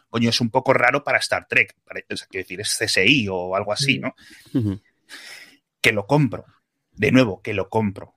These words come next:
Speaker 1: Que mi amor está aquí. Pero lo, el amor. <laughs>
Speaker 3: Incluso el mundo que, que, que el mundo que, que, que, que co-, provoca, o sea, que,
Speaker 1: Ujú.
Speaker 3: que vemos apenas el segundo episodio, yo en el primer o segundo episodio vemos un poco, ese mundo es interesante. Y con el viaje en el tiempo,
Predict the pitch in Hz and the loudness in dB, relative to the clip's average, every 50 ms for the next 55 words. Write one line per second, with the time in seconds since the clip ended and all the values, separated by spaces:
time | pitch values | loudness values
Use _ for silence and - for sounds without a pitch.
0 | _ - 107 107 101 101 107 107 113 123 131 - - 135 135 - - _ - 101 | _ -6 -4 -2 -2 -2 -2 -2 -2 -2 -2 0 2 2 0 0 -2 _ -8 -8
1 | 92 - - 160 160 104 - _ _ _ - - - - - - - - - - | -6 0 2 2 2 2 -2 _ _ _ -16 -14 -12 -10 -10 -8 -10 -10 -8 -4
2 | - 95 92 87 92 90 - - - - 110 - - 123 113 - - _ _ _ | -4 -4 -4 -4 -6 -6 0 2 2 2 4 4 4 4 4 4 2 _ _ _
3 | - - - - - - - - - - - - - - _ _ _ _ _ _ | -2 0 0 0 0 -4 -14 -14 -14 -14 -14 -14 -14 -16 _ _ _ _ _ _
4 | _ - - - - - - _ _ - 117 107 - 127 117 - 127 110 101 101 | _ -20 -20 -20 -20 -20 -20 _ _ 0 2 2 2 2 4 6 6 6 6 6
5 | 117 151 190 196 185 196 170 - 165 120 - - 113 101 - - - - - 104 | 6 6 4 4 2 -2 -2 0 -2 -2 -2 -2 -4 -4 -6 -8 -8 -4 -2 0
6 | 98 104 120 131 147 160 156 - 151 139 - 151 143 127 147 139 131 123 - - | 2 2 4 4 4 2 2 0 0 0 0 -2 -2 -2 -2 -2 -2 -2 -4 -4
7 | - - 117 110 - - 123 135 135 - - - - _ _ _ _ - - 104 | 0 2 2 2 6 6 6 6 6 4 -2 -14 -18 _ _ _ _ -2 2 4
8 | 101 104 117 123 - - - - - - - - 104 135 139 139 - 101 95 101 | 6 6 6 4 4 0 -4 -4 -6 -8 -6 -2 0 0 2 2 0 2 4 4
9 | 107 120 127 - 113 107 104 98 117 120 127 - 113 101 - - 107 113 120 123 | 4 4 4 4 4 4 4 6 6 4 2 2 -2 -4 -4 -2 0 0 0 0
10 | 117 - 120 120 123 123 120 117 87 - 123 151 156 151 - 113 104 113 127 143 | 0 0 0 2 4 6 6 6 6 6 2 -2 -4 -4 -2 -2 -2 0 0 -2
11 | 151 143 147 139 127 - - - - 120 120 - - - 110 113 110 104 117 117 | -2 0 -2 -2 -2 -2 -2 0 2 0 0 0 -2 -2 0 0 0 0 -2 -4
12 | - - - - - - - 110 - 101 98 104 135 139 190 160 110 90 90 110 | -6 -10 -16 -20 -10 -6 -4 -2 0 2 2 2 2 0 0 -4 -4 -4 -4 -4
13 | 113 113 - - - _ _ _ _ _ _ _ _ _ - 107 98 95 95 90 | -4 -4 -8 -12 -18 _ _ _ _ _ _ _ _ _ 4 6 6 6 6 4
14 | 82 - 101 92 92 87 101 101 - 107 110 110 107 117 117 123 120 - 156 - | 4 4 4 4 4 2 0 0 2 2 0 2 2 4 4 4 4 4 2 0
15 | - | 0